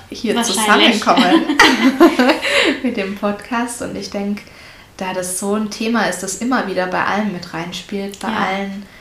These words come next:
Speaker 1: Dingen, die eigentlich mit Kindheit und Erziehung zu tun hat, werden wir immer wieder darauf zu sprechen kommen.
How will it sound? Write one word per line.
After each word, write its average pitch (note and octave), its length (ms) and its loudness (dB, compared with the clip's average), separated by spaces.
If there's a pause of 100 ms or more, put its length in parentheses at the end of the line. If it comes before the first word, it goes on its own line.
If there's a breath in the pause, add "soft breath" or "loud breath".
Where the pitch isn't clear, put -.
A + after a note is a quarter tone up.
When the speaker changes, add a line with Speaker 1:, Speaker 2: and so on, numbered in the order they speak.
(120)
Speaker 1:
Dingen, G#3 260 0
die F#3+ 100 -2
eigentlich E3 300 -2
mit - 140 -10
Kindheit G3+ 460 -6
und F3 100 -6
Erziehung F#3 480 -4
zu E3 140 -8
tun G3 260 -10
hat, G#3 220 -6
werden F#3 220 -6
wir F3+ 120 -4
immer G3+ 340 -4
wieder F#3 400 -2 (380 loud breath)
darauf F#3+ 380 -4
zu F#3+ 120 -6
sprechen F#3+ 460 -8
kommen. D#3+ 460 -10